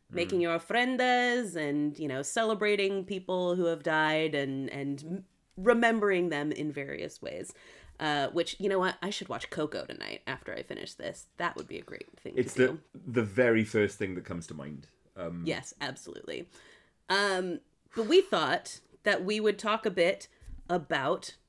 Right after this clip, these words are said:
Speaker 1: memorializing the dead as a
Speaker 2: Um,
Speaker 1: result.
Speaker 2: I don't, I mean, I, I know what it is about Coco which upsets me so, right?
Speaker 1: Mm, okay.
Speaker 2: Uh, but more than Up, more than any of the Toy Story movies,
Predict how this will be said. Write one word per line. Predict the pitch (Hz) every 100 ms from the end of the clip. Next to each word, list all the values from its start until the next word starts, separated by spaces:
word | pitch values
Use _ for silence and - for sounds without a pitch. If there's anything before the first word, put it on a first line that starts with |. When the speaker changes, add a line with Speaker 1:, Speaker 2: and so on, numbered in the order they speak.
| _ _ -
Speaker 1:
memorializing | 180 185 165 143 143 151 151 151 160 170
the | 202
dead | 180 285 160 90 175 _ _ _ _ -
as | - 120
a | 120
Speaker 2:
Um, |
Speaker 1:
result. | 101 247 285 - - - _ -
Speaker 2:
I | 127
don't, | 139 139 - _ _ _ _ _ _ _ _ _ -
I | 151
mean, | 165
I, | 156
I | 160
know | 160 185
what | 170 143 143
it | 127
is | 113 113
about | 98 95
Coco | - 98 85 92
which | 87 -
upsets | 95 - - - -
me | 87
so, | - 80 73
right? | 67 76 104 - _ _ _ _ _ 185
Speaker 1:
Mm, | 214 160 139 - -
okay. | -
Speaker 2:
Uh, | 117 110 107 110
but | 110 120 127
more | 135 139
than | 123 120 -
Up, | 101 - - -
more | 113 113 110
than | 110 104 104 -
any | 110 110 110
of | 104
the |
Toy | 95 98
Story | 90 - 92 90
movies, | 92 90 87 87 85